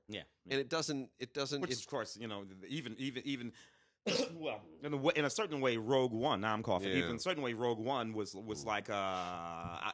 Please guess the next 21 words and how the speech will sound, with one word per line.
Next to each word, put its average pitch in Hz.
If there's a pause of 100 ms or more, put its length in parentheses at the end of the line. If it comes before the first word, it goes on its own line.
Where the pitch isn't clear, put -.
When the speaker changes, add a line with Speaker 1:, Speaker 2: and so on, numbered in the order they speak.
Speaker 1:
also, 147
let's 123
stop 127
for 107
a 101
second, 104
think 113
about 98
this, 98
we'll 98
tell 120
Speaker 2:
Yeah. 113
Speaker 1:
them 104
this 104
prequel 117
Speaker 2:
Yeah. 110
Speaker 1:
story. 78 (140)
Speaker 2:
Yeah. 90 (720)
Speaker 1:
And, 131
you 139
know, 110